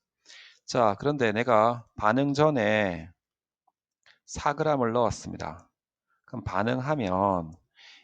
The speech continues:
이거 사 그램이 완전히 다 반응하겠죠. 그죠? 예, 사 그램이 반응했단 말은 수산화나트륨 사 그램은 이거 영점일 몰이 됩니다. 화학 신량이 사십이니까.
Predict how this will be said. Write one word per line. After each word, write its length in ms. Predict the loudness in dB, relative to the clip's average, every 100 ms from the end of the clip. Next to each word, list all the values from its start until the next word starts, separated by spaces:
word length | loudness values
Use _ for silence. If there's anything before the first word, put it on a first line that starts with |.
| _
이거 360 | 0 2 2 -2
사 240 | -2 0
그램이 400 | 2 0 0 -2
완전히 580 | -2 -2 0 -2 -2 -2
다 140 | -4
반응하겠죠. 840 | -4 -4 -4 -4 -8 -8 -6 -6 -10 _ _ _ _ _ _ _ _ _
그죠? 540 | -12 0 4 4 0 -10 _ _ -8
예, 300 | -6 -6 -10 _ _
사 200 | -2 2
그램이 260 | 4 4
반응했단 460 | 4 -2 -2 -4 -4
말은 300 | 0 0 0
수산화나트륨 440 | 0 2 2 0
사 160 | -4 -2
그램은 400 | 0 2 0 -2 -4
이거 180 | -6 0
영점일 880 | 0 0 -4 -4 0 0 -2 -4 -4
몰이 300 | -2 -2 -2
됩니다. 520 | -8 -8 -8 -8 -12 _ _ _ _ _ _ _ _ _
화학 220 | -2 -2
신량이 340 | -2 -4 -4
사십이니까. 840 | -4 -6 -8 -10 -12 -8 -6 -6 -8